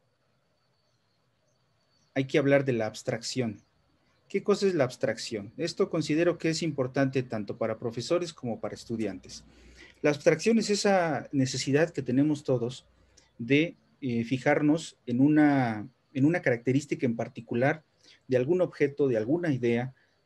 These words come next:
de alguna figura, de alguna expresión algebraica, etcétera, para olvidarnos de todas las demás. De hecho,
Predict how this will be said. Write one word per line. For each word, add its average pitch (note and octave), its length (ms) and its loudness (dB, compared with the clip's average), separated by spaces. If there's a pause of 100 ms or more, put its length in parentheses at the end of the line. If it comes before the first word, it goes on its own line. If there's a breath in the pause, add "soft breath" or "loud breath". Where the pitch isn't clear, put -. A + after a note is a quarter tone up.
de A2 560 -4
alguna C#3+ 300 -2
figura, B2 540 4
de A2 100 -2
alguna B2 240 2
expresión C3+ 460 0
algebraica, A2+ 640 -2
etcétera, B2 580 -4 (480 soft breath)
para C#3 180 4
olvidarnos D3+ 540 4
de B2+ 80 0
todas C3+ 300 4
las C3 160 2
demás. D3+ 500 -2 (720)
De C3 140 4
hecho, D3+ 400 -2